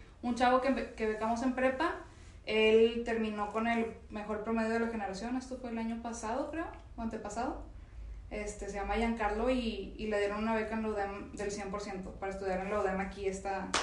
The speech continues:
la grande. Entonces ese es como un caso de éxito súper padre, ¿no?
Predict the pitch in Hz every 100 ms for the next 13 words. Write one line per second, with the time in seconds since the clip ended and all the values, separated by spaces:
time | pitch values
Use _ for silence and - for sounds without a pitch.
0 | 202 202 190 175 175 185 190 190 208 214
1 | 220 220 - 226 196 185 - - - -
2 | 214 214 226 220 226 226 233 233 240 226
3 | 196 196 233 226 190